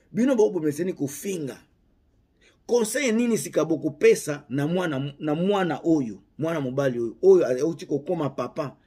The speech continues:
akomi na niveau ya papa na ye, bango mibale ba papa na ndako. Sika ye asalaka te, mais papa na ye asalaka. La différence yango wana, bango tu ba papa. Mutu aza ko gérer bango,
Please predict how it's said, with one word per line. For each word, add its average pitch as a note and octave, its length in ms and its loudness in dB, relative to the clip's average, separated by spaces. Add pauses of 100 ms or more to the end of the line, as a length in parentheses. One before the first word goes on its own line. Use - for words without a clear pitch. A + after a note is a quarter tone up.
(180)
akomi G3+ 340 2
na F3 100 0
niveau D3+ 240 2
ya E3+ 60 4
papa C#3+ 320 -2
na D3+ 80 0
ye, D3+ 60 -2
bango C#3+ 240 -2
mibale D3 280 0
ba C#3+ 120 -2
papa C3 320 -10
na A#2+ 100 -10
ndako. A#2+ 340 -10 (260)
Sika D3 220 -2
ye F#3 100 4
asalaka D#3+ 460 -2
te, G#3 240 0 (160)
mais B2+ 120 -4
papa C3+ 300 -2
na D#3+ 120 -2
ye E3 100 0
asalaka. B2+ 600 -8 (160)
La D3 160 0
différence D3 460 -4
yango B2 240 -6
wana, A#2+ 220 -8
bango D#3 240 0
tu F3 100 -8
ba B2+ 120 -4
papa. G#2+ 400 -12 (460)
Mutu C3+ 220 0
aza E3+ 180 2
ko F#3+ 140 2
gérer D3 280 4
bango, D#3+ 400 -2